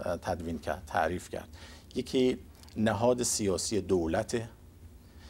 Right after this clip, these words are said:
یکی نهاد، اه، اجتماعی سیاسی، نقش طبقات، نیروهای اجتماعی هستن و سطح سوم نهاد روابط بین الملل و ساختار قدرت بین الملله.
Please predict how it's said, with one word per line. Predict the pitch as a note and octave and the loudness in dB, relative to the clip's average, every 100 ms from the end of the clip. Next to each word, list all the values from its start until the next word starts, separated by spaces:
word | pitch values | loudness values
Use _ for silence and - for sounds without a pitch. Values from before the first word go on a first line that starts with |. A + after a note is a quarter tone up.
| - - - | -20 -10 -4
یکی | A2+ - | -2 0
نهاد، | A#2 G2+ F#2 G2+ G2+ - - | 2 2 4 4 4 0 -2
اه، | G2 F#2+ | 0 2
اجتماعی | G2+ F#2 - G2+ F2+ E2+ | 0 0 -2 0 0 0
سیاسی، | - - F#2+ E2 - G2+ | -2 -2 -2 -2 -2 0
نقش | F#2+ F#2+ - | 0 0 -2
طبقات، | G2 - F#2 F#2 F2+ F#2 F2+ F#2 | -6 -2 0 0 2 2 0 -2
نیروهای | E2+ E2+ F2 F#2 F#2 | -2 -2 -2 -2 0
اجتماعی | F2+ - F2+ E2 E2 | 0 0 -2 -2 -2
هستن | G2 G#2+ - A#2+ A#2 - - - - - - - | -2 -2 -4 -6 -10 -14 -20 -20 -20 -20 -14 -2
و | G2+ | 0
سطح | - C3+ C#3 C3+ | 2 0 0 0
سوم | - B2 A2 A2+ A2+ A2 - G2+ | 2 2 2 2 0 -2 -8 -4
نهاد | G2 G2+ G#2+ A2+ | 0 2 2 4
روابط | A2 G2 F2+ F2 F2 - | 4 6 4 2 -2 -4
بین | F#2+ F2+ | -2 -2
الملل | F2 F2+ F#2 F2+ | -2 -2 -2 -2
و | |
ساختار | F2 - F2 - - F2+ | -2 2 0 0 -2 -2
قدرت | F2 F2 F#2 - | 0 -2 -2 -4
بین | F#2 F2 | -4 -4
الملله. | D#2+ D#2+ - - | -2 -4 -4 -6